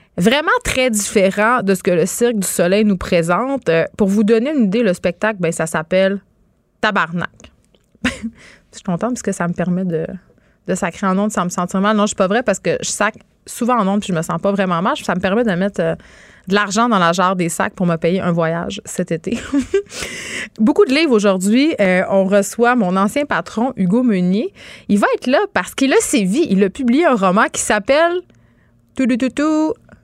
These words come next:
roulement de tambour, Le Patron. <laughs> C'est publié chez Stanké. Évidemment, ma seule question, ça va être, est-ce que ce livre-là est à propos de moi ? Il sera là, Hugo Meunier. Je l'ai lu, son livre. Euh, j'ai terminé hier. C'est sorti, euh, le neuf, euh, non, c'est sorti mardi, je crois.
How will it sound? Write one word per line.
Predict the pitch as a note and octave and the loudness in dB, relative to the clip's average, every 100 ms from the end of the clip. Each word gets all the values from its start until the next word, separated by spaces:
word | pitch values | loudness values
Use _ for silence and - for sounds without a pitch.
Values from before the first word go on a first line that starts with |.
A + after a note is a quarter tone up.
| _ - | _ -12
roulement | G3 G3+ A#3+ A3 A3+ | -4 0 2 4 2
de | A#3+ G3+ | 2 0
tambour, | G#3+ G3 G#3 C#4 - | 0 2 2 0 0
Le | F#3+ A3+ F4+ - | 4 4 2 0
Patron. | B3 B3 - - - C4 - G4 | -2 -2 -6 -6 -4 -6 -2 -2
<laughs> | F#4 - - - C#4 | -2 -6 -10 -6 -4
C'est | - G#3 | -2 0
publié | A#3+ G#3 G#3+ A#3+ C#4 - | 2 4 4 2 0 -2
chez | - A#3+ | 0 0
Stanké. | A#3 G#3 F3+ F3 A3 G4 _ _ _ _ _ - - | 2 0 0 2 0 0 _ _ _ _ _ -18 -6
Évidemment, | G3+ F3+ F#3 | 0 2 2
ma | G3 E3+ | 0 0
seule | F#3+ | -2
question, | F#3 E3 - F#3 | -2 -4 -4 -6
ça | F3+ D#3+ | -4 -4
va | E3+ | -4
être, | F3 | -4
est-ce | F3 - | -6 -6
que | |
ce | F3+ F3 | -4 -2
livre-là | E3+ F#3 F3+ D#3+ F3 G3 | -2 0 0 0 -2 -2
est | F3+ E3+ | -4 -6
à | E3+ | -6
propos | - D#3+ - F#3+ - | -4 -6 -4 -8 -6
de | F3 E3+ | -4 -2
moi ? | E3 D#3 - - - - - - | -2 -4 -14 -16 -14 -14 -10 -4
Il | G#3 | -2
sera | - F#3 | 2 2
là, | G#3 | 2
Hugo | G3+ F#3 | 2 2
Meunier. | F3+ A3+ | 2 0
Je | C4+ | 2
l'ai | C#4 | 2
lu, | C#4+ | 2
son | C5+ E4+ G#3 | 2 2 2
livre. | A#3 C4+ A3+ | 2 2 2
Euh, | F#3+ F3+ F3 E3+ F3 | 4 4 4 2 2
j'ai | G3 | 0
terminé | G3+ G#3+ G#3+ C4 | 0 2 2 4
hier. | G#3 G3 C4 | 2 0 -2
C'est | G#3 | -4
sorti, | - F3+ - A#3+ A3+ | -4 -6 -4 0 2
euh, | F3 | 4
le | F3 | 2
neuf, | F3 F#3+ A3 - | 2 0 -2 -2
euh, | F#3+ F3 E3 D#3+ D#3 C#3+ B2+ C#2+ A#1+ - | 0 2 2 2 2 0 0 -2 -6 -6
non, | - G3 - | -4 -2 -4
c'est | F#3 - | -8 -6
sorti | G3+ F#3 A#3 | -6 -2 0
mardi, | A3 F#3 A#3 | 2 2 0
je | A3+ | 0
crois. | F3 B3+ | 0 0